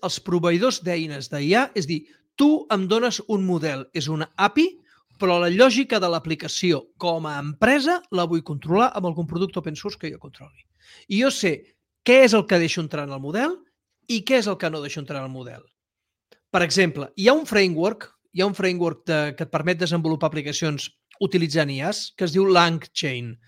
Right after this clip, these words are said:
que és el més popular que corre per internet. Es diu LangChain, és un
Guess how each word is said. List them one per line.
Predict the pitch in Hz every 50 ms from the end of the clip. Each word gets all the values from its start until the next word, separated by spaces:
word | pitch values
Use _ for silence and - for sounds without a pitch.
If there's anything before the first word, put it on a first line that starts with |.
| _ _ _ _
que | - 170 160
és | 160 190
el | 190
més | 180 180 190 190 185 - - - _ _ _ _
popular | - 202 190 - 180 175 175 170 165 -
que | 175 156
corre | - 160 156 151 160 175 185 190 180
per | 185 175 151
internet. | 143 131 - 151 123 123 123 127 127 123
Es | -
diu | 139 135
LangChain, | 143 151 147 247 269 277 269 240
és | 180 190
un | 180 180 175 170